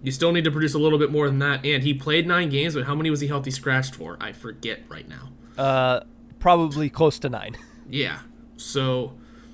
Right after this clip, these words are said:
Speaker 1: it's, uh, part of that is Mike Sullivan's doing, but, you know, we can't just immediately say this man's a, uh,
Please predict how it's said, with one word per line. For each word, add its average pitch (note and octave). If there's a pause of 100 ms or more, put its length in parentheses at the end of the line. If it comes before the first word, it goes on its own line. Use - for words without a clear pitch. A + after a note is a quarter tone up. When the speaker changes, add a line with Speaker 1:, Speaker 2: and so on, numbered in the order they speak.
(720)
Speaker 1:
it's, - (760)
uh, - (180)
part E3+
of E3+
that D#3+
is C#3
Mike D#3
Sullivan's C#3+
doing, C#3
but, B2 (480)
you B2
know, A2 (920)
we C#3
can't C#3+
just C3+
immediately C3
say B2+
this A#2
man's A2
a, G#2
uh, G2